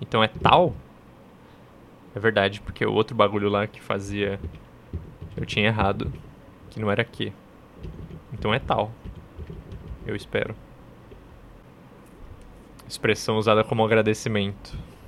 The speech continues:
Ah, de nada. Entendi. O entre parênteses estava o D. Muito bom, de nada. E o jogo do bicho? O jogo do bicho?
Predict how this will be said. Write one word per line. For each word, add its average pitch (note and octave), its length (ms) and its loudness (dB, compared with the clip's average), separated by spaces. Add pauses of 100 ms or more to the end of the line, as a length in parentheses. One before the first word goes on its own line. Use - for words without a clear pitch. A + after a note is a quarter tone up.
(480)
Ah, E3+ 400 12
de C#3 640 6 (400)
nada. C#3+ 440 2 (1040)
Entendi. G#2+ 500 0
O G#2 140 0
entre G2+ 140 -2
parênteses A2 560 2
estava C#3 280 2
o F#3+ 40 2
D. B2+ 200 0 (1000)
Muito G#2 240 -4
bom, C#3+ 180 0
de G#2+ 120 -2
nada. C3 320 -2 (1700)
E C3+ 80 6
o D#3 60 12
jogo D3+ 200 10
do E3 80 8
bicho? - 480 2 (1600)
O G2+ 40 -8
jogo B2 260 0
do A2+ 80 0
bicho? G#2+ 500 -2